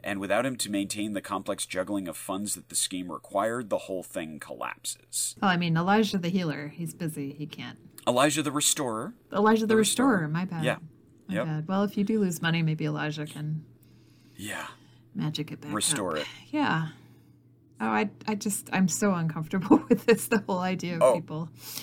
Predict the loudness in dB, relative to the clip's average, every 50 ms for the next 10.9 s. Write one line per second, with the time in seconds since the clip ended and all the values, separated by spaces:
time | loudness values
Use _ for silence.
0 | -12 -6 -2 2 4 4 6 4 2 0 0 -2 -4 -6 -6 -8 -6 -4 -2 0
1 | 0 0 -2 -2 -4 -2 -2 -2 0 0 0 0 0 -2 -2 -4 -6 -4 -4 -4
2 | -4 -4 -6 -6 -8 -8 -10 -8 -8 -8 -6 -4 -4 -4 -4 -6 -10 -12 -12 -10
3 | -8 -8 -6 -6 -6 -2 4 4 6 6 6 4 2 2 2 0 -4 -8 -8 -4
4 | 0 2 2 2 4 4 4 2 2 2 0 -2 -2 -2 -2 0 6 10 12 12
5 | 12 10 6 0 0 2 2 0 0 -2 -2 -4 -4 -4 -4 -4 -4 -4 -4 -2
6 | -2 -2 0 0 2 0 0 0 -4 -8 -12 -14 -10 -6 -4 -4 -2 -2 -2 -2
7 | 0 0 -2 -4 -2 -2 -2 -4 -4 -6 -12 -14 -10 -8 -8 -8 -8 -10 -12 _
8 | -8 -6 -4 -4 -2 0 0 0 0 0 -2 -6 -8 -10 -10 -10 -10 -12 -12 -16
9 | -16 -14 -12 -12 -12 -12 -14 -14 -14 -12 -12 -10 -12 -12 -12 -12 -12 -12 -12 -14
10 | -16 -12 -10 -8 -8 -8 -10 -8 -4 -2 0 2 2 2 2 0 -2 -6